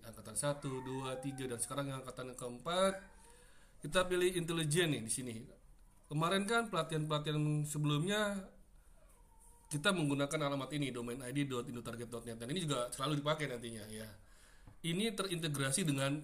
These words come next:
ini sebenarnya. Jadi saling terintegrasi, namun berbeda akun ya. Jadi kalau yang sudah dari sini nggak bisa ke sini.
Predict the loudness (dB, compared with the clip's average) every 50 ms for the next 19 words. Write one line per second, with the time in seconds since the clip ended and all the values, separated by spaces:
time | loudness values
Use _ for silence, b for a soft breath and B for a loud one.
0 | -6 -4 0 0 0 0 0 -4 -6 -8 -6 -6 -8 -8 -8 -8 -10 -10 -12 -16
1 | -20 -16 -8 -4 -2 -2 -2 -2 -6 -10 -8 -4 -2 0 0 2 0 0 0 -2
2 | -4 -4 -4 -4 -4 -4 -6 -6 -6 -8 -6 -6 -4 -4 -4 -4 -6 -8 -4 -2
3 | -2 -2 -2 -2 -6 -12 B B B B B B B B B -8 -4 -2 -2 -2
4 | -2 -2 -4 -6 -8 -8 -4 0 2 2 2 2 0 -4 -8 -10 -12 -12 -8 -6
5 | -6 -4 -4 -4 -6 -6 -6 -4 -4 -4 -2 -4 -4 -6 -6 -6 -6 -4 -2 0
6 | 0 0 0 -2 -2 -2 -2 -2 -4 -6 -6 -4 -4 0 0 0 0 0 -2 -4
7 | -8